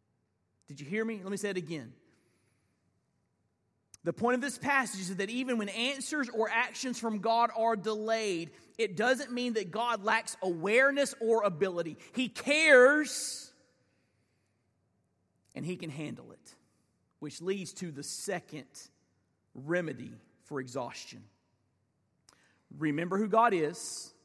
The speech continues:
Second, wait for the Lord. Wait for the Lord. Look what it says there back in Isaiah forty, verse thirty-one. "They who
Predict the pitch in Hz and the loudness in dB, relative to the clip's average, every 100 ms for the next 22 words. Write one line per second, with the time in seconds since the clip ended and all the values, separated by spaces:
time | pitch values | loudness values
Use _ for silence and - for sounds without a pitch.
0 | _ - - 156 - 190 - _ _ _ | _ -14 -6 -6 -6 -16 -18 _ _ _
1 | _ _ _ _ _ _ _ 127 139 147 | _ _ _ _ _ _ _ -14 -4 -2
2 | 170 170 - - - _ _ _ _ _ | -2 -4 -8 -18 -18 _ _ _ _ _
3 | - - 160 151 151 151 143 147 123 _ | -20 -6 -2 -2 -4 -6 -10 -14 -20 _
4 | _ _ _ _ - 131 127 113 139 _ | _ _ _ _ -12 -10 -10 -12 -16 _
5 | _ _ _ _ _ _ _ - 135 160 | _ _ _ _ _ _ _ -14 -6 -4
6 | 175 - - - _ _ _ - 165 156 | -4 -6 -12 -20 _ _ _ -10 -4 -2
7 | 147 147 156 214 196 - 190 165 160 151 | -2 -2 -2 -2 -4 -4 -4 -2 -2 -2
8 | 143 165 175 170 160 147 135 - _ _ | 0 -2 -2 -6 -4 -6 -10 -18 _ _
9 | _ - 165 143 180 170 - 160 156 147 | _ -6 -2 0 0 -2 -2 -2 -2 -4
10 | 143 - _ _ _ _ _ _ _ _ | -8 -14 _ _ _ _ _ _ _ _
11 | - 123 151 - 160 147 139 131 117 113 | -12 -2 -2 -2 -4 -4 -4 -6 -8 -12
12 | 110 _ _ _ _ _ _ _ _ _ | -18 _ _ _ _ _ _ _ _ _
13 | - 127 233 254 277 214 285 254 185 196 | -6 2 4 4 2 0 0 2 0 -2